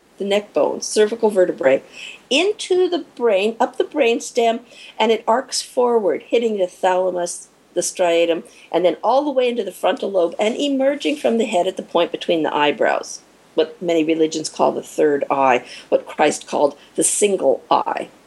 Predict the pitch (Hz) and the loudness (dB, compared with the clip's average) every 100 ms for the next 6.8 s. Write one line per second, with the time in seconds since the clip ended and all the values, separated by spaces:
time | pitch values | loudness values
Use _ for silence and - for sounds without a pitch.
0 | _ - 233 160 - - - - - - | _ -4 0 0 -2 -20 -20 -20 -20 -20
1 | - - 240 294 302 311 277 - 233 - | -20 -8 0 0 0 -2 -2 0 0 2
2 | 269 240 - - - - - _ _ _ | 2 0 -2 -6 -8 -14 -20 _ _ _
3 | _ 185 185 - 285 - 427 - 320 233 | _ -6 0 2 2 2 -4 0 2 2
4 | 233 254 240 254 - 214 185 175 180 202 | 0 -4 -4 -2 0 2 2 2 0 2
5 | 302 294 202 185 - 196 180 - 170 180 | 0 0 0 0 0 -2 -2 -4 0 2
6 | 262 285 320 339 330 254 - | 2 2 2 2 2 0 -4